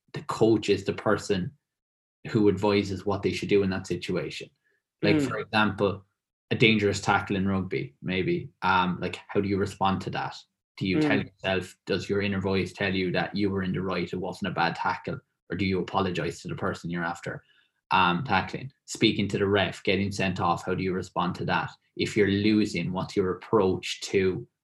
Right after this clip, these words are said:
Speaker 1: like, do you give up or do you keep going? There's lots and lots of little moments which, as we've spoken about before, it's a microcosm for life, sport.
Speaker 2: Yeah.
Speaker 1: And so all those little impacts, the piece of, the nuggets of advice that a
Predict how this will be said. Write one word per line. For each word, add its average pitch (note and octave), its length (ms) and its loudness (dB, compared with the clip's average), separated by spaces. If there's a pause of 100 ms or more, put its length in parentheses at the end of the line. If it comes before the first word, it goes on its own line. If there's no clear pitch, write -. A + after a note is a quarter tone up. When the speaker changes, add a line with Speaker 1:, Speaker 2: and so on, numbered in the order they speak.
Speaker 1:
like, F2 320 -4
do G2 80 -2
you F2+ 120 -2
give F#2+ 220 0
up F2 220 -2
or - 20 -4
do F2 100 -2
you F2 120 0
keep F2+ 240 -6
going? F2+ 240 -2
There's F2 200 -6 (180)
lots A2 480 0
and G#2+ 100 0
lots G#2 300 0
of G2+ 60 0
little G2 220 2
moments G2 640 0
which, - 280 -4 (260)
as F#2+ 120 -2
we've F#2+ 140 0
spoken G2+ 380 4
about F#2+ 240 4
before, F#2+ 580 2 (140)
it's - 160 -8
a G#2 40 2
microcosm G2 600 0
for F#2 160 -2
life, F#2 400 0 (120)
sport. A#2 460 0
Speaker 2:
Yeah. D3+ 240 6 (480)
Speaker 1:
And G2+ 120 0
so G#2 160 6
all A2+ 180 6
those G#2+ 200 4
little G#2+ 200 2
impacts, G#2 580 0 (300)
the F2+ 140 0
piece A2 200 4
of, G2+ 120 6 (160)
the A2 60 2
nuggets A2 320 4
of G#2+ 80 2
advice G2+ 480 2
that G2 180 0
a F#2 100 -2